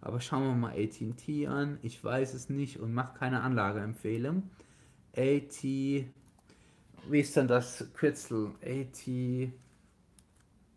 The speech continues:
A T and T ist einfach ein T. Durchhalten, ja, wie, äh, Verizon. Du hältst sowas durch. Continental möchte sich auch aufspalten. Ja, aufspalten ist ein Trend geworden, weil die Firmen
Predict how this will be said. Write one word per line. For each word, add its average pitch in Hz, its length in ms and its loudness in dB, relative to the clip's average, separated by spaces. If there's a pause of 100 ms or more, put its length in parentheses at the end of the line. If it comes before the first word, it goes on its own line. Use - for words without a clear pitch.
(580)
A 131 120 6
T 143 240 2
and 135 140 2
T 113 300 4 (340)
ist - 140 -8
einfach 131 340 0
ein 117 240 0
T. 156 440 6 (3250)
Durchhalten, 135 580 8
ja, 139 220 10
wie, 156 180 8
äh, 147 140 6 (200)
Verizon. 151 480 6
Du 123 80 2
hältst 127 240 4
sowas 123 300 2
durch. 139 300 4
Continental 135 880 2
möchte 135 320 0
sich - 340 -10
auch 143 280 4
aufspalten. 113 600 0
Ja, 151 340 2 (320)
aufspalten 135 640 8
ist 120 180 2
ein 120 100 2
Trend 135 280 4
geworden, 175 420 6
weil 120 140 12
die 117 80 6
Firmen 135 520 4